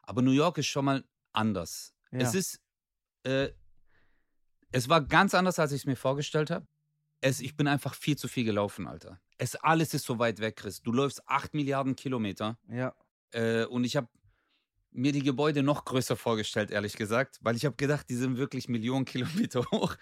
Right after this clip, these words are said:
Speaker 1: Aber die waren ja auch riesig. Und wenn du dann auch in so einem Gebäude hochfährst mit dem Aufzug,
Speaker 2: Ja.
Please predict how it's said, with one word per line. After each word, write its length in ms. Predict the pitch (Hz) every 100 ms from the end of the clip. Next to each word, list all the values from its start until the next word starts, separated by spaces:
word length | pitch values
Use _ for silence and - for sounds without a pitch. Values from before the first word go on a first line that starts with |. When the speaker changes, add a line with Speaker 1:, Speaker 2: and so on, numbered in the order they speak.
| - - - _
Speaker 1:
Aber 220 | - 127
die 200 | 110 117
waren 200 | 120 156
ja 100 | 170
auch 180 | 123 -
riesig. 340 | 104 92 87 104
Und 80 | 104
wenn 120 | 120
du 80 | 123
dann 180 | 127
auch 140 | 127 120
in 220 | 135 151
so 80 | 143
einem 100 | 139
Gebäude 380 | 120 123 135 117
hochfährst 420 | 151 156 131 117
mit 80 | 117
dem 80 | 110
Aufzug, 600 | 135 139 - 113 131 - 135
Speaker 2:
Ja. 180 | 135